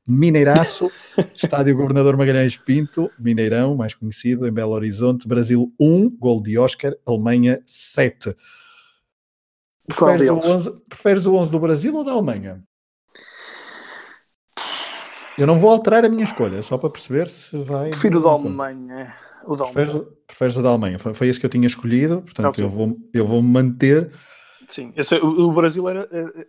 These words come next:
Speaker 2: eu lembro-me acima de tudo do Neymar não jogar, não é?
Speaker 1: Exatamente, o Neymar não joga essa, esse jogo. Portanto,
Speaker 2: Exato.
Speaker 1: vamos ao, vamos ao, vamos ao jogo do, vamos ao onze alemão,
Speaker 2: Vamos lá ao
Speaker 1: treinado,
Speaker 2: onze.
Speaker 1: treinado por Joachim Löw, que se
Speaker 2: Joachim
Speaker 1: viria a
Speaker 2: Löw.
Speaker 1: tornar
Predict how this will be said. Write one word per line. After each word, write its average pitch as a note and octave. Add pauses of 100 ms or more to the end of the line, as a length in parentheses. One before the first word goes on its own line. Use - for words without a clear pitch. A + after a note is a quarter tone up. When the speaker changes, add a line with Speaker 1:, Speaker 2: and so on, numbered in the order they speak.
Speaker 2:
eu D#3+
lembro-me D3+
acima D3+
de D3
tudo E3+
do D#3
Neymar C#3
não C3+
jogar, B2
não A2+
é? - (500)
Speaker 1:
Exatamente, G2+
o -
Neymar F2
não F#2
joga F#2
essa, G2
esse -
jogo. - (680)
Portanto, C#3
Speaker 2:
Exato. D3 (180)
Speaker 1:
vamos D#3+
ao, -
vamos E3
ao, F3 (400)
vamos A2
ao G2+
jogo G2
do, F#2+
vamos A#2+
ao A#2+
onze C3+ (380)
alemão, D3
Speaker 2:
Vamos B2+
lá A#2+
ao A#2+
Speaker 1:
treinado, A2+
Speaker 2:
onze. -
Speaker 1:
treinado A#2+
por A2+
Joachim A2
Löw, A2+
que -
se -
Speaker 2:
Joachim G2+
Speaker 1:
viria G#2+
a G#2+
Speaker 2:
Löw. -
Speaker 1:
tornar G#2+